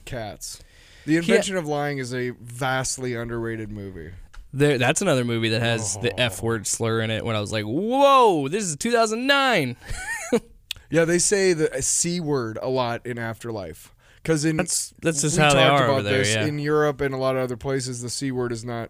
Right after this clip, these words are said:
Speaker 1: yeah.
Speaker 2: Yeah, I need to check it out. Uh, I know both seasons are up now. I have not watched any of it, so I might have to check
Speaker 1: Oh,
Speaker 2: it
Speaker 1: and
Speaker 2: out.
Speaker 1: H B O took down all of their free content.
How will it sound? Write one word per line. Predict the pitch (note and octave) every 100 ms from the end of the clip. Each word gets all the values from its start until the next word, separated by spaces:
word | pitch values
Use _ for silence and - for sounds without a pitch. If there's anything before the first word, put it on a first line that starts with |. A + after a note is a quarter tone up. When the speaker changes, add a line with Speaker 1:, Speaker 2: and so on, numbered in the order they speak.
| _
Speaker 1:
yeah. | A#2 E2 - -
Speaker 2:
Yeah, | C3 - - - -
I | G3+
need | E4
to | F4
check | C#4 B3+
it |
out. | B3+ E3 -
Uh, | E3
I | D3 C#3 C#3
know | E3+
both | D#3+ D#3 D#3
seasons | D3+ D3 B2
are | A#2+
up | A2+
now. | A2+ A2+
I | A#2 A#2+
have | B2+
not | A#2 A2+ -
watched | A#2 A2 -
any | A2
of | G2
it, | E2+ -
so | A2+
I | G#2+
might | A2
have | G#2
to | -
check |
Speaker 1:
Oh, | E3
Speaker 2:
it |
Speaker 1:
and | D#3
Speaker 2:
out. | D#3+
Speaker 1:
H | D#3
B | D3+
O | C#3+
took | C#3 C#3
down | C3 B2+ B2
all | - C3+ C3+
of | C3
their | B2 A#2+
free | B2+ A#2+
content. | B2 A#2+ A2 G#2 G#2+